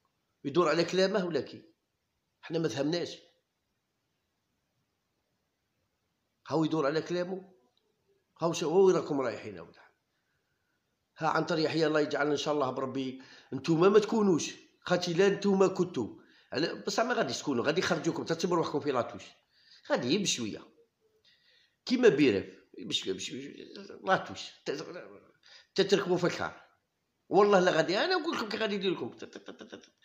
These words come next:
فيبري. ت-، ت-، ت-، ت-، ت-، تسيبوا رواحكم في راتوش. قضية ضد مجهول. غا قضية ضد مجهول. سقسيتو عليها ولا ما سقسيتوش؟ تاع قضية ضد مجهول.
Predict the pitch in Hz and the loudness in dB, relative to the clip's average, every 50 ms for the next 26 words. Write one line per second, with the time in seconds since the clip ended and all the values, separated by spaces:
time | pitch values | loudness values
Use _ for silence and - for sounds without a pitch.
0 | - - - - - - - _ _ _ _ _ _ _ _ _ _ _ _ _ | -20 -20 -20 -20 -20 -20 -20 _ _ _ _ _ _ _ _ _ _ _ _ _
1 | _ _ - 202 202 170 160 127 98 - - - - - - 139 - 139 - - | _ _ -2 0 0 2 0 -2 -2 -6 -10 -18 -18 -18 -16 -18 -18 -18 -18 -18
2 | 135 - 139 - - 143 - - 196 190 - - 180 170 175 165 156 - - 156 | -18 -18 -18 -20 -20 -20 -8 -8 -6 -4 -2 -2 -2 0 0 0 -2 -2 -4 -4
3 | - - 156 135 120 - - - - - - - _ _ _ _ _ _ _ _ | -2 -2 0 0 0 -2 -4 -12 -16 -18 -20 -20 _ _ _ _ _ _ _ _
4 | _ _ _ _ _ _ _ _ _ _ _ _ _ _ _ _ _ _ _ _ | _ _ _ _ _ _ _ _ _ _ _ _ _ _ _ _ _ _ _ _
5 | _ _ _ _ _ _ _ _ _ _ _ _ _ _ _ _ _ _ _ _ | _ _ _ _ _ _ _ _ _ _ _ _ _ _ _ _ _ _ _ _
6 | _ _ - 139 131 127 147 143 156 156 147 160 175 143 156 175 160 135 143 139 | _ _ 2 2 4 4 4 4 4 4 2 2 0 2 0 0 0 2 0 0
7 | 127 104 - - - _ 107 110 139 180 190 185 220 220 220 214 202 180 151 147 | -2 -4 -6 -12 -10 _ -6 -4 -2 -2 -2 4 4 4 6 6 4 2 2 -2
8 | 135 120 123 117 104 98 101 95 90 - - - - 147 - - 175 170 170 175 | -6 -6 -6 -8 -6 -6 -6 -8 -8 -10 -12 -6 -6 -6 -2 -2 -4 -2 -2 -2
9 | 180 196 196 180 214 254 233 220 - - - - - 143 127 - 147 113 - - | 2 4 6 6 6 4 2 0 0 -4 -8 -8 -8 -8 -6 -4 -6 -6 -6 -10
10 | - - _ _ _ _ _ _ _ _ 117 120 - - 139 131 135 147 135 123 | -18 -20 _ _ _ _ _ _ _ _ -4 -2 4 4 4 4 6 4 2 2
11 | 123 113 113 127 113 98 104 92 85 - | 2 -4 -6 -6 -6 -6 -8 -10 -10 -12